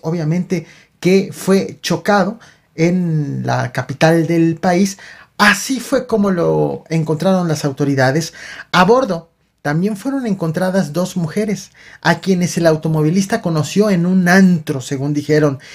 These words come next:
Ellas fueron atendidas, el auto fue llevada, fue llevado a una agencia ministerial, en tanto que el conductor,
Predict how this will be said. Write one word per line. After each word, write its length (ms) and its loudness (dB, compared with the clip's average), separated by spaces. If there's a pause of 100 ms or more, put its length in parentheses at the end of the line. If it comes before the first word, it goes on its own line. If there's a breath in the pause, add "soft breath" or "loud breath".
(160 loud breath)
Ellas 260 4
fueron 260 -2
atendidas, 760 -4
el 140 -2
auto 280 -2
fue 240 -4
llevada, 400 -4 (320 loud breath)
fue 160 2
llevado 380 2
a 100 -2
una 320 -4
agencia 480 -6
ministerial, 560 0 (300 loud breath)
en 260 0
tanto 420 0
que 520 2
el 100 -2
conductor, 680 0